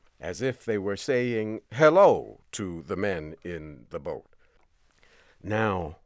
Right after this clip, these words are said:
what was that moving on the shore? It was a bus, a hotel bus. A man stood on the steps of the bus and waved his coat over his head.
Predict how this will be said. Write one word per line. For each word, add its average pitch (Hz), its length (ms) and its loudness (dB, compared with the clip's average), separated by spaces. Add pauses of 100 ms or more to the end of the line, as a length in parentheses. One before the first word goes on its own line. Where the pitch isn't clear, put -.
what - 260 -4
was 107 320 -4
that 85 280 -6
moving 82 520 -8
on 78 200 -6
the 69 100 -12
shore? 64 680 -12 (680)
It 180 140 -4 (140)
was 113 500 0
a 165 80 8
bus, 151 640 0 (420)
a 175 100 2
hotel 127 600 4
bus. 123 840 2 (680)
A 143 80 8
man 160 380 8
stood 180 580 4
on 120 180 8
the 110 100 4
steps - 600 0
of 90 160 -2
the 85 100 -6
bus 82 480 -6 (120)
and 147 220 6
waved 120 380 4
his 202 280 6
coat 185 440 6
over 113 300 4
his 123 220 0
head. 90 460 2